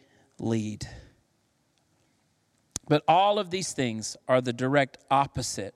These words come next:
of Yahweh, okay? Yahweh never misses the mark. Yahweh never breaks trust. He is level in the very standard of what level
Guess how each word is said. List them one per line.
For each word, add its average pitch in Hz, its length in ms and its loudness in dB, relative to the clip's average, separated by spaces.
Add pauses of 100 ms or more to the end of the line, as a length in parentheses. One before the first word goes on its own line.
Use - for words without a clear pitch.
(360)
of 107 160 -6
Yahweh, 110 480 -2 (300)
okay? 143 340 2 (180)
Yahweh 180 480 4
never 170 340 0
misses 165 360 -8
the 165 80 -6
mark. 123 400 -6 (300)
Yahweh 185 400 6
never 175 380 0
breaks 165 380 0
trust. - 560 -6 (240)
He 185 220 2
is 143 160 2
level 180 560 4
in 139 180 -2
the 127 60 0
very 151 420 2 (200)
standard 180 920 0
of 131 160 -4
what 147 300 0
level 139 640 2